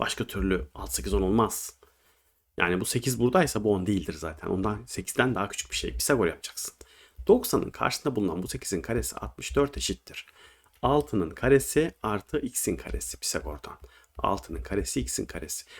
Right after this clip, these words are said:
Otuz altı yapar altının karesi altmış dördün yanına eksi olarak gönderilirse yirmi sekiz kalır. X kare eşittir yirmi sekiz gelmiştir. Yirmi sekiz sayısı dört ile yedinin çarpımından oluşur.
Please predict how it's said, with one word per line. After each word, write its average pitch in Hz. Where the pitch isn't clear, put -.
Otuz 165
altı 180
yapar 185
altının 175
karesi 165
altmış -
dördün 156
yanına 151
eksi 131
olarak 135
gönderilirse 123
yirmi 95
sekiz -
kalır. -
X -
kare -
eşittir -
yirmi 104
sekiz 123
gelmiştir. -
Yirmi 240
sekiz -
sayısı 101
dört 131
ile 113
yedinin 143
çarpımından 92
oluşur. 78